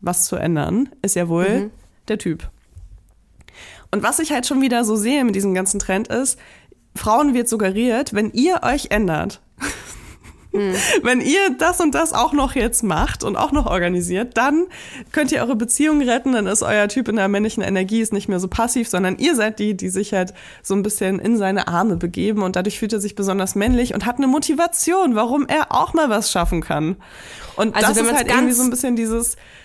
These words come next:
Speaker 1: so, wo ich mir denke, wow, okay, das, also warum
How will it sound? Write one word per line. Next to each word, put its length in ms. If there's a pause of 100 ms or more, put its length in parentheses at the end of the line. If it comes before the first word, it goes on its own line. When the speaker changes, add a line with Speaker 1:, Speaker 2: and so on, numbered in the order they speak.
(180)
Speaker 1:
so, 320
wo 60
ich 100
mir 120
denke, 480
wow, 400
okay, 380 (500)
das, 360
also 440
warum 460